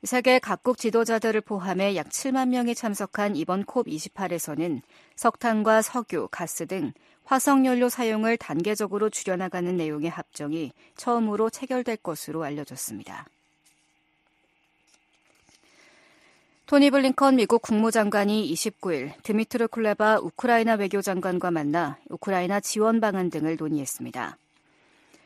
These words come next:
매튜 밀러 국무부 대변인은 이날 보도자료에서 두 장관이 벨기에에서 열린 북대서양조약기구 나토 외교장관 회의를 계기로 가진 회담에서 우크라이나 전황에 대해 의견을 교환-, 교환했다고 밝혔습니다.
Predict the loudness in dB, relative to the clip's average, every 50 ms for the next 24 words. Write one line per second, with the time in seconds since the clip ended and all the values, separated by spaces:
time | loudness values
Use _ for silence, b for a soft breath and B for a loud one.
0 | b b b b 0 2 2 2 2 2 0 2 2 4 4 4 4 4 2 2
1 | 2 2 4 2 2 2 2 2 2 2 0 2 2 2 2 2 0 0 0 0
2 | 0 0 -2 -4 -4 -4 -4 -2 -4 -4 -4 -4 -6 -6 -6 -4 -4 -6 -6 -8
3 | -12 b b b b b b -2 0 0 2 2 2 0 0 0 0 0 0 0
4 | 0 -2 -2 -4 -4 -4 -4 -2 0 2 2 2 2 0 -2 -2 -2 -2 -2 0
5 | 0 0 0 -2 -6 -8 _ _ -6 -6 -4 0 2 2 2 4 4 4 4 4
6 | 4 2 2 0 0 -2 -4 -2 2 4 4 4 4 2 0 -2 _ -2 2 2
7 | 2 4 2 0 0 0 0 0 0 0 0 0 0 -2 -2 -4 -4 -2 -2 -2
8 | -4 -4 -4 -4 -4 -2 -2 -4 -6 -6 -8 -8 -6 -6 -4 -4 -4 -4 -4 -6
9 | -4 -4 -4 -4 -6 b b b b b b b b -10 -6 -2 2 2 2 4
10 | 4 4 4 2 2 0 -2 -4 -2 0 0 0 0 0 -2 -2 -4 -4 -6 -4
11 | -4 -4 -4 -2 -2 -4 -4 0 0 0 0 0 -2 -4 -6 -6 -4 -4 -4 -4
12 | -6 -8 -10 -6 -2 0 0 0 0 -2 -6 -8 -10 -8 -8 -10 -12 -12 -14 -12
13 | -12 -10 -10 -10 -12 -10 -10 -12 -12 -12